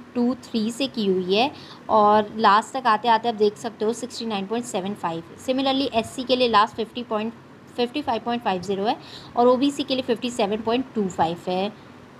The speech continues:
फिर Japanese language है, तो Japanese में एटी फ़ोर पॉइंट सेवन फ़ाइव से starting है अनरिजर्व category के लिए और last है सेवेंटी सिक्स पॉइंट सेवन फ़ाइव।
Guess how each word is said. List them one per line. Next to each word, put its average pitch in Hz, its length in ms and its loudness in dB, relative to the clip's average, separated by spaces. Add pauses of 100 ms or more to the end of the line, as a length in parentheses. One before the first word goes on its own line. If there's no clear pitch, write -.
(640)
फिर 262 160 4
Japanese 240 500 2
language 254 360 0
है, 269 60 0
तो 269 100 -4
Japanese 240 440 0
में - 80 -4
एटी 233 260 0
फ़ोर 247 200 2
पॉइंट 247 220 0
सेवन 226 240 -4
फ़ाइव 226 180 0
से 240 140 -2
starting 214 400 2
है 254 160 2
अनरिजर्व 220 480 0
category 196 320 -2
के 208 100 -2
लिए 214 180 4
और 226 180 2
last 208 340 4
है 254 60 -4
सेवेंटी 220 440 -6
सिक्स 214 220 -6
पॉइंट 214 220 -6
सेवन 175 320 -6
फ़ाइव। 160 340 -8